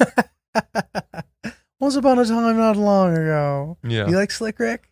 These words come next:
Speaker 1: You ever listen
Speaker 2: Well,
Speaker 1: to
Speaker 2: there have been so many versions of that song. Like,
Speaker 1: Mm-hmm.
Speaker 2: I, I was doing the one from, um, Bla-, Black Star, you know, Mos Def,
Speaker 1: Oh,
Speaker 2: Talib
Speaker 1: yeah.
Speaker 2: Kweli.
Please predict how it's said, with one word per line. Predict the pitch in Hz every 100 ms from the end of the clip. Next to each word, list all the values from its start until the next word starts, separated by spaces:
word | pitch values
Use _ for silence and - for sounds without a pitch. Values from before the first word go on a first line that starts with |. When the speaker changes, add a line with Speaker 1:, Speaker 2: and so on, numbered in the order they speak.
| -
Speaker 1:
You | 170
ever | 180
listen | 180 127
Speaker 2:
Well, | 143
Speaker 1:
to |
Speaker 2:
there | 170
have | 165
been | 147
so | 143 - 202
many | 190 151
versions | 120 101 117 123 135 110 107 101
of | 101 95
that | 101 92
song. | - 107 110 104 85
Like, | 85
Speaker 1:
Mm-hmm. | 78 98 -
Speaker 2:
I, | 71 110
I |
was | 123 110
doing | 117 110
the | 104
one | 101 104 104
from, | 101 - 101 95 95 95 _ _ _ _ -
um, | 101 98 95 90 90 - _
Bla-, | 95 98 101 95 90 76 71 65 98 - _ - _
Black | - 101 107
Star, | - 107 101 101 101 101 - -
you | 98
know, | 95
Mos | 101 101
Def, | - 101 101
Speaker 1:
Oh, | -
Speaker 2:
Talib | 98 156
Speaker 1:
yeah. | 147 131
Speaker 2:
Kweli. | 98 98 104